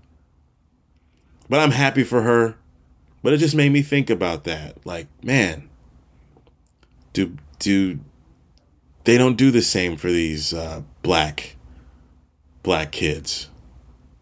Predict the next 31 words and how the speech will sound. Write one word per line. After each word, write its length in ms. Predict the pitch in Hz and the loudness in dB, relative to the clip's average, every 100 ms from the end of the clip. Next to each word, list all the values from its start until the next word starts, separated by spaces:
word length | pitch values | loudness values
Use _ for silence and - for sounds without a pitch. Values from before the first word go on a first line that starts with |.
| _ _ _ _ _ _ _ _ _ _ _ _ _ _ | _ _ _ _ _ _ _ _ _ _ _ _ _ _
If 140 | 101 | -2
you're, 200 | 127 135 | 0 0
if 160 | 120 120 | 0 0
you're 100 | 127 | 0
black 400 | 113 135 139 127 | 0 0 0 0
and 100 | 113 | 2
you're 100 | 110 | 4
listening 380 | 113 113 110 98 | 2 2 -2 -2
to 80 | 98 | -2
this 160 | 95 | -2
podcast, 720 | - 101 101 - 92 85 - | 0 0 0 0 0 0 -4
think 260 | - 120 113 | -2 0 0
about, 460 | 92 98 92 85 - _ _ _ _ _ _ _ _ _ _ _ _ _ _ _ _ _ 104 95 | 0 2 2 0 -8 _ _ _ _ _ _ _ _ _ _ _ _ _ _ _ _ _ -10 -6
did 240 | 107 110 | -2 0
you 140 | 113 113 | 2 2
ever 180 | 95 95 | 2 2
get 180 | 101 | 2
it? 140 | 98 85 | 2 0
Did 180 | 110 120 | -2 2
you 200 | 135 110 | 0 0
get 260 | - 120 | 2 4
a 60 | 107 | 6
real 260 | 107 107 | 6 4
chance 380 | 101 113 101 90 | 2 2 0 0
to 100 | - | -4
be 180 | 85 92 | -2 0
a 40 | 78 | -2
kid? 460 | - 95 78 73 - - - 523 | -4 -4 -4 -8 -16 -20 -4 -2
I 120 | 508 | 0
think 200 | 466 330 | 0 0
I 360 | 123 110 90 | 0 0 -2